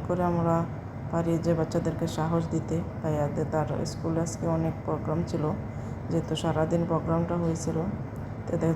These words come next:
ছোটো ছোটো বাচ্চাদের নিয়ে একটা অনুষ্ঠান করেছিল, ফাংশন। তো এখানে শুধু বাচ্চাদের স্কুলের, আহ, এখানে কোনো বাইরের লোক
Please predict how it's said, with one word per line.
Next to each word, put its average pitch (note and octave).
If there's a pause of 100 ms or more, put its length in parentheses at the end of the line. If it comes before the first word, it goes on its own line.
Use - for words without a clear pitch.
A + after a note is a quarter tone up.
ছোটো E3
ছোটো E3+
বাচ্চাদের D#3
নিয়ে D#3+
একটা D#3
অনুষ্ঠান E3+
করেছিল, E3+
ফাংশন। D#3 (640)
তো E3
এখানে F3 (400)
শুধু F3
বাচ্চাদের E3 (380)
স্কুলের, E3 (580)
আহ, D3
এখানে F3+
কোনো F#3
বাইরের F3
লোক E3+